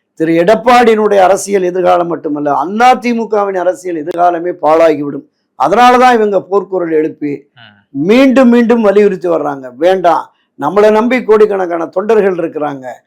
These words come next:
Speaker 1: இந்த இயக்கமே தொண்டர்கள் தொடங்கிய இயக்கம் தான் அதிமுக, அவங்கள நாம ரோட்ல விட்டுறக்கூடாது" அப்படின்னு.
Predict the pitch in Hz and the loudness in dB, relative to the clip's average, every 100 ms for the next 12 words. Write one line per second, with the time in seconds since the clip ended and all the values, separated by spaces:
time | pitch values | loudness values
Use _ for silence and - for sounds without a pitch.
0 | _ _ 120 147 226 254 247 240 240 214 | _ _ -6 0 2 2 2 0 0 0
1 | 226 240 220 196 190 180 175 170 165 160 | 0 0 0 0 -2 -2 -2 -2 -4 -4
2 | 147 151 139 147 135 139 131 120 127 120 | -6 -6 -6 -8 -8 -14 -16 -16 -16 -16
3 | _ _ _ 131 302 311 262 247 214 202 | _ _ _ -2 0 2 2 2 0 -2
4 | 180 196 208 196 170 170 151 147 143 131 | -2 -2 -2 -4 -4 -6 -8 -4 -4 -6
5 | 131 117 120 | -12 -20 -20